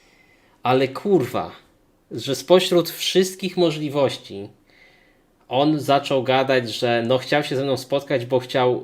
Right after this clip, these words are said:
walkę zorganizować Boxdel bez jednej ręki i nawet nie powiedział o tym Boxdelowi, mimo że go miał obok siebie w tamtym okresie.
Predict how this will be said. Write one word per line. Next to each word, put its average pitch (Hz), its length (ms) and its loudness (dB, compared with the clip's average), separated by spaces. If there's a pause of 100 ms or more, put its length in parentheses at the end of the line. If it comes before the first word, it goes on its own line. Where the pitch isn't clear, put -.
walkę 120 500 0
zorganizować 127 840 -2
Boxdel 123 540 0
bez 113 220 -4
jednej 117 240 0
ręki 107 520 -4
i 123 40 -4
nawet 135 320 -2
nie 131 80 -4
powiedział 127 480 -2
o 113 60 -6
tym 123 320 -4
Boxdelowi, 113 600 -4
mimo 117 240 -4
że 113 100 -6
go 113 140 -2
miał 113 220 -2
obok 107 240 -8
siebie 107 420 -6 (400)
w - 80 -20
tamtym 117 320 -2
okresie. 107 640 -4